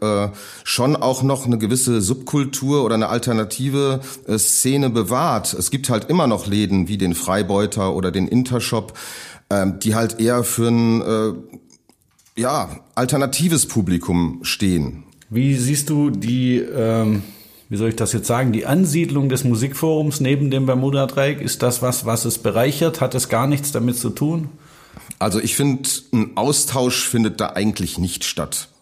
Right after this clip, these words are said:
Speaker 1: Das kann man so nicht sagen. Also ich find gut, dass das gebaut worden ist und war ja auch schon ein paar Mal dort drin und zu Gast. Aber dass man jetzt irgendwie eine Durchmischung, äh, des Publikums mit dem Publikum im Bermuda-Dreieck hätte,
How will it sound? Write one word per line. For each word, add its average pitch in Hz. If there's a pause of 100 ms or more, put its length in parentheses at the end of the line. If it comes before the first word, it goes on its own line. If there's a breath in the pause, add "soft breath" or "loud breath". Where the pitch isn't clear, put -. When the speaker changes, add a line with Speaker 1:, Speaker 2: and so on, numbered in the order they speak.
(280 loud breath)
Speaker 1:
Das - (460 loud breath)
kann 110
man 104
so 110
nicht 107
sagen. 104
Also 90
ich 95
find -
gut, 135
dass 117
das 110
gebaut 104
worden 135
ist -
und 101
war 95
ja 113
auch -
schon 101
ein 87
paar 107
Mal 95
dort 82
drin 131
und 95
zu 87
Gast. 110 (640 loud breath)
Aber 101
dass 120
man 117
jetzt -
irgendwie 117
eine 107
Durchmischung, 107 (200)
äh, 95 (180)
des 92
Publikums 120
mit 92
dem 107
Publikum 104
im 92
Bermuda-Dreieck 92
hätte, 104